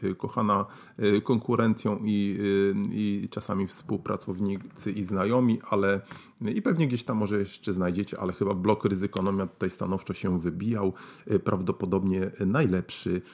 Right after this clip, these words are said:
blog o ryzyku, e, we wschodniej, e, środkowej Europie, a na pewno w mocarstwie Trójmorza. E, również materiały wideo, można było tam znaleźć różnego rodzaju zdjęcia. Ostatnio nawet nasze zdjęcia są, tak, mieliśmy okazję wziąć udział w takim,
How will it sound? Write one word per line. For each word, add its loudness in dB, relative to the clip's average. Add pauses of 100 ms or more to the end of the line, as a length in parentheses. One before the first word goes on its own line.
(140)
blog -2
o 4
ryzyku, -2
e, 4
we -2
wschodniej, -4 (420)
e, -2
środkowej -2
Europie, 4 (140)
a 0
na 2
pewno -2
w -4
mocarstwie -4
Trójmorza. 6 (1300)
E, 8
również 6
materiały 4
wideo, 0
można 2
było -2
tam -2
znaleźć -4
różnego 4
rodzaju 0
zdjęcia. 4 (320)
Ostatnio 4
nawet 2
nasze -2
zdjęcia 2
są, -2
tak, -8
mieliśmy 0
okazję 2
wziąć 0
udział 2
w -14
takim, -2